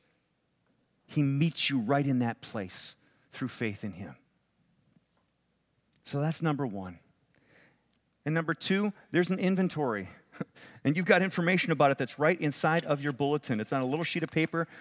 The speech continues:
looks just like this. We want you to do a spiritual gifts inventory so that you can discover what these gifts are for you and how God wants to utilize those gifts within our body for its building up,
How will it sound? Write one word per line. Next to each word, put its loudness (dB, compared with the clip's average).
looks 0
just 4
like 2
this. 2
We 2
want 4
you -2
to 4
do 2
a 4
spiritual -2
gifts -2
inventory -2
so 0
that 4
you 0
can 4
discover 2
what 0
these 0
gifts 2
are 2
for -8
you -4
and 2
how 4
God 4
wants -2
to -4
utilize 2
those -2
gifts 0
within 0
our 4
body 2
for -2
its 0
building 2
up, 2